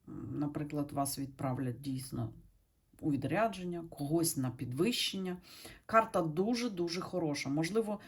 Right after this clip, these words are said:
несподівані гості. Ось. Карта номер два. Тут у нас, е,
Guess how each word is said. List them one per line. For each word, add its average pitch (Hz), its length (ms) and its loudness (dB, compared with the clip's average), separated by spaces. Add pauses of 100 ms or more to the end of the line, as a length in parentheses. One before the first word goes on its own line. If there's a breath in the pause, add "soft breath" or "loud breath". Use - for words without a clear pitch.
(140 loud breath)
несподівані 180 1200 4 (240 loud breath)
гості. 160 800 8 (680 soft breath)
Ось. 120 520 -2 (1040)
Карта 131 360 -4
номер 156 520 2 (420)
два. 113 420 0 (1040 loud breath)
Тут 269 220 -2
у 208 40 -2
нас, 165 540 6 (120)
е, 147 480 6